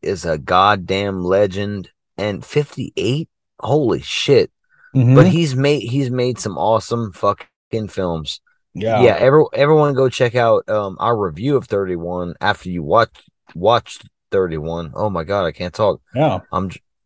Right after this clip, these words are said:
Speaker 1: yeah, thank you, Drunk Darius.
Speaker 2: You know what's funny
Speaker 1: <laughs>
Speaker 2: too is Richard Brake had been on my radar for a minute as, like, I need to get him on for the actor spotlight.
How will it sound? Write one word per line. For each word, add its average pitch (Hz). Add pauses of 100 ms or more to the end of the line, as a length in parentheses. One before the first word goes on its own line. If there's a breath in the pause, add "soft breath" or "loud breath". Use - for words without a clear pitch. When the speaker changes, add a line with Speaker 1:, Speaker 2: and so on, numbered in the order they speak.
(160)
Speaker 1:
yeah, 107
thank 107
you, 107
Drunk 95
Darius. 101 (880 loud breath)
Speaker 2:
You 165
know 208
what's 190
funny 165
Speaker 1:
<laughs> 151 (120)
Speaker 2:
too 139
is 127
Richard 139
Brake 135
had 120
been 127
on 123
my 117
radar 110
for 110
a 104
minute 104 (580)
as, 110 (260)
like, 113
I 117
need 123
to 113
get 110
him 107
on 104
for 110
the 107
actor 104
spotlight. 95